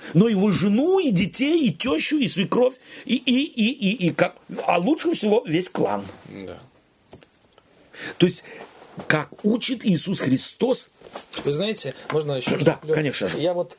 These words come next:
Speaker 2: ну, в свете, так сказать, последних вот, ну, э, У меня, э, как я уже, вы
Speaker 1: Да.
Speaker 2: знаете, бабушка, да,
Speaker 1: Да.
Speaker 2: умерла недавно.
Speaker 1: Да.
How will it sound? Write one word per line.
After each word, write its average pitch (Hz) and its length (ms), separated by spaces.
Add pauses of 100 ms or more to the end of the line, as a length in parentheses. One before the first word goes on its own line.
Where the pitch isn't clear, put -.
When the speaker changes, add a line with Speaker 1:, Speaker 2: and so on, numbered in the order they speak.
Speaker 2:
ну, 311 140
в - 140
свете, 165 480
так 151 140
сказать, 147 320
последних 147 480
вот, 135 200
ну, 170 120 (300)
э, 123 300 (800)
У 131 60
меня, 135 420
э, 113 200 (440)
как 120 160
я 123 60
уже, 117 220
вы 110 140
Speaker 1:
Да. 113 40
Speaker 2:
знаете, 104 380
бабушка, 180 420
да, 135 140
Speaker 1:
Да. 156 80
Speaker 2:
умерла 139 480
недавно. 127 540
Speaker 1:
Да. 80 80